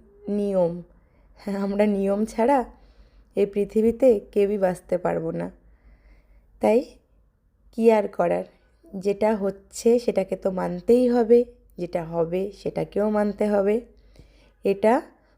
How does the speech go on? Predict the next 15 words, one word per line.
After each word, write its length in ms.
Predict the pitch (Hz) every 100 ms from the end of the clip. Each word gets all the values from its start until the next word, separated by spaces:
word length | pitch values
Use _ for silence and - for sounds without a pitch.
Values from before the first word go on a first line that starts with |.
| _ -
প্রকৃতির 600 | 202 208 208 196 214 214
নিয়ম, 580 | 202 196 202 220 269 294 _ _ _ _ _ _ _ _ _ -
এটা 320 | 185 202 220
ঈশ্বরের 680 | 208 190 - 202 196 214 208
প্রদত্ত 760 | - 180 185 185 - - 208 180 214
নিয়ম 420 | 196 185 202 269 - _ _ _ _ 180
যে 400 | 170 185 180 175
বছর 480 | 180 180 - 202 196
যাবে, 500 | 190 180 170 185 185
বছর 460 | 175 170 - 180
আসবে, 580 | 180 175 175 170 180 180
মানুষ 600 | 185 165 165 175 185 -
মরবে, 460 | 180 175 170 180 180
মানুষ 480 | 170 160 165 175 175
জন্মাবে, 640 | 180 180 180 175 185